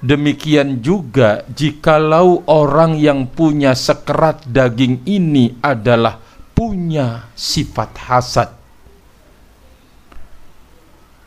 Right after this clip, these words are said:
Fayajidu syaitanu hina idzin al-fursata. Maka di saat ada pada orang ini adalah sangat hasad, barakallahu fikum,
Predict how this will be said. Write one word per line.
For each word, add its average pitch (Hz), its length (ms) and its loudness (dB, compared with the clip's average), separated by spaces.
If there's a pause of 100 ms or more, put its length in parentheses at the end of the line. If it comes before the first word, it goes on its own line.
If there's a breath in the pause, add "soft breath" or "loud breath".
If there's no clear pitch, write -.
(140)
Fayajidu 160 960 2
syaitanu 151 1120 2
hina 151 640 2
idzin 165 560 0
al-fursata. 117 1040 -2 (1700)
Maka 147 320 0
di 143 160 -2
saat 180 480 -2
ada 165 480 2
pada 143 480 0
orang 151 480 2
ini 160 560 2
adalah 131 480 2 (480)
sangat 294 640 -2
hasad, 123 480 -8 (400)
barakallahu 131 880 -2
fikum, - 480 -8